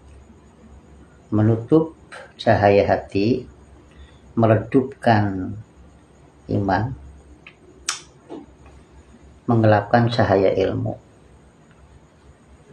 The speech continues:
Akhirnya orang-orang sombong itu, meskipun gelarnya itu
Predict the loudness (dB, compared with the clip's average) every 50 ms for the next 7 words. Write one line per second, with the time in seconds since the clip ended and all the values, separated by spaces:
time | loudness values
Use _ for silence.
0 | -18 -14 -14 -8 -6 -2 2 2 2 4 6 6 6 6 4 4 2 0 -2 -4
1 | -6 -8 -6 -6 -6 -8 -8 -10 -10 -12 -12 -10 0 2 2 2 2 -4 _ -18
2 | -20 -20 -20 -20 -20 -20 -20 -20 -20 -20 -20 -18 -6 -2 0 0 0 -2 -6 -6
3 | -8 -4 -2 0 0 0 0 0 2 2 2 4 2 2 0 0 -2 -4